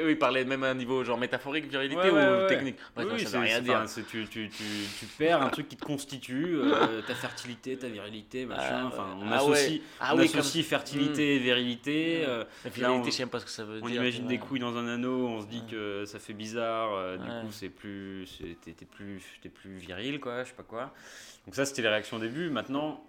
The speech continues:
Speaker 2: c'est vrai que souvent, quand j'en parle, euh, les gens, ils ont plutôt des réactions, euh, positives et du genre : « Ah ouais, putain, c'est super ce que tu fais,
Speaker 1: T'as
Speaker 2: merci,
Speaker 1: l'impression,
Speaker 2: merci. »
Speaker 1: ouais, en, en,
Speaker 2: Ouais, ouais.
Speaker 1: en un an et demi, euh,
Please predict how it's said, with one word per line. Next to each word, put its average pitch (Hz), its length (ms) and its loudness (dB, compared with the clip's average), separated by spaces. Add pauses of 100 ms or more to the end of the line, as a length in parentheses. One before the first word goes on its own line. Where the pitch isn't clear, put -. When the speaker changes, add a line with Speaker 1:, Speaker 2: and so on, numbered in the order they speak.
(380)
Speaker 2:
c'est - 80 -20
vrai 107 100 -2
que - 60 -12
souvent, 123 260 0
quand 107 140 -4
j'en 98 160 -6
parle, 147 400 4 (360)
euh, 92 560 -8
les 92 140 -6
gens, 117 240 -6
ils 101 100 -8
ont 92 40 -10
plutôt 107 260 -14
des 95 120 -6
réactions, 95 500 -8
euh, 87 220 -10
positives 98 580 -8
et 92 80 -2
du 90 100 -12
genre : « 87 180 -8 (140)
Ah 113 60 -18
ouais, 113 120 -18 (100)
putain, 107 180 -18
c'est - 140 -20
super - 300 -18 (220)
ce - 60 -18
que - 60 -20
tu - 100 -16
fais, 110 260 -14
Speaker 1:
T'as 151 120 -4
Speaker 2:
merci, 139 340 -2
Speaker 1:
l'impression, 180 80 -2
Speaker 2:
merci. » 175 240 0
Speaker 1:
ouais, 175 60 0
en, 139 360 -4
en, 135 180 -2 (100)
Speaker 2:
Ouais, 117 80 2
ouais. 98 120 -2 (160)
Speaker 1:
en 131 180 0
un 143 160 4
an 160 140 4
et 151 80 4
demi, 165 360 -2
euh, 139 60 -2